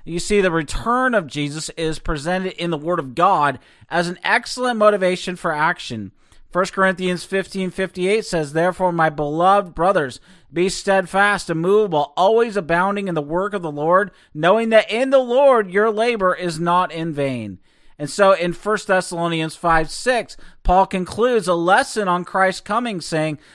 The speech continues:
"And so then let us not sleep as others do, but let us keep awake and be sober." You see, Jesus never called the people of God to hold the fort or nor retreat, but to work while they can.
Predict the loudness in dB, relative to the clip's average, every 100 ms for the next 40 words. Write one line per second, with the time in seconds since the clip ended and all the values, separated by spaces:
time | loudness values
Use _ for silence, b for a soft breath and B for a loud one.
0 | B -8 -2 0 4 4 4 4 4 4
1 | 0 2 2 2 -4 -2 -2 0 -2 0
2 | 0 -2 -4 -6 -2 0 0 0 0 0
3 | -2 -8 -8 -4 -2 2 2 0 -4 -4
4 | -4 -4 -2 -2 -2 -6 -10 b b b
5 | b b -6 -4 -4 -6 -8 -8 -8 -4
6 | -4 -4 0 4 4 2 -2 -4 -4 -4
7 | -2 0 2 0 -2 -2 -2 -2 -4 -6
8 | -4 -2 0 0 0 0 -2 -8 -6 -4
9 | -4 -8 b b -6 -4 -2 -2 -2 4
10 | 4 2 -6 -6 -4 -4 -4 -6 -6 -6
11 | -8